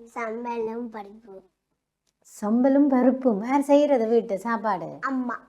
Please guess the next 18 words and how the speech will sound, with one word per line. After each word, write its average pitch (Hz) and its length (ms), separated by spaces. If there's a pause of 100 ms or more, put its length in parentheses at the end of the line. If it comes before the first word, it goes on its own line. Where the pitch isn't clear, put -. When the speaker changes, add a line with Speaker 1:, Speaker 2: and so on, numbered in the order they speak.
(360)
Speaker 2:
அம்மா 277 380
தான் 302 220
செய்வா. 190 460
சரி, 233 240
எங்கெல்லாம் 294 460
போய் 220 120
பார்த்துருக்குறீங்க? 220 680 (720)
Speaker 1:
ம். 240 560 (1500)
Speaker 2:
எங்க 370 220
போயிருக்கிறீங்க? 269 640 (1500)
Speaker 1:
அ, 220 40 (680)
Speaker 2:
கொழும்பு. 254 340 (880)
Speaker 1:
கொழும்புக்கு. 320 680 (420)
Speaker 2:
போறீங்களோ? 185 680
Speaker 1:
ஓ, 349 80 (420)
Speaker 2:
ஏன்? 320 100
Speaker 1:
அனிமல்ஸ் 392 360
பார்த்தேன். 247 340